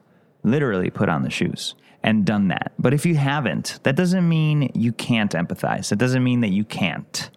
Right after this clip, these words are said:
be able to understand where they're coming from. What advice would you give to them, the people that haven't been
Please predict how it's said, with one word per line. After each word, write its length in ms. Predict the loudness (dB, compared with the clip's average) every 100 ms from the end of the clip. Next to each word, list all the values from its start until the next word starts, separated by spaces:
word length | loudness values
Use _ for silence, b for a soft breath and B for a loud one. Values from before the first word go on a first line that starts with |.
| -6
be 300 | 0 2 2
able 260 | 0 0 0
to 120 | 2
understand 540 | 2 0 -2 -2 0 0
where 100 | 0
they're 100 | 0
coming 300 | 0 0 0
from. 220 | 0 2
What 140 | 0
advice 380 | 0 0 0 0
would 120 | 0
you 60 | 0
give 200 | 0 0
to 100 | 0
them, 280 | 0 -2 -8 -12 -4
the 80 | -2
people 280 | 0 2 2
that 140 | 0
haven't 420 | 0 0 0 0
been 300 | 0 2 0